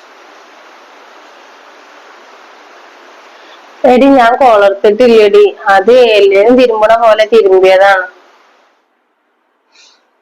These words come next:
അപ്പൊ ഇജ്ജ് എന്തിനാ തിരുമ്പാൻ പോയത്? അനക്ക് അറിയാത്ത കാര്യങ്ങൾ ഇത് ചെയ്യണം, അല്ലെങ്കിൽ ഓക്ക്, ഓളോട് അനക്ക് ചോദിച്ചൂടായിരുന്നില്ലേ? അന്റെ ഞാൻ തന്നെ അല്ലേ എല്ലാവരും തിരുമ്പല്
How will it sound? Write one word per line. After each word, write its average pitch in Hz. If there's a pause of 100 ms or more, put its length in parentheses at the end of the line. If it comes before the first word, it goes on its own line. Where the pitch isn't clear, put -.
(880)
അപ്പൊ 403
ഇജ്ജ് 403
എന്തിനാ 392 (120)
തിരുമ്പാൻ 247
പോയത്? 226 (380)
അനക്ക് 392
അറിയാത്ത 320
കാര്യങ്ങൾ 294
ഇത് 285
ചെയ്യണം, 254
അല്ലെങ്കിൽ 349
ഓക്ക്, 330
ഓളോട് 277
അനക്ക് 302
ചോദിച്ചൂടായിരുന്നില്ലേ? 240 (1500)
അന്റെ 247
ഞാൻ 226
തന്നെ 233
അല്ലേ 247
എല്ലാവരും 220
തിരുമ്പല് 214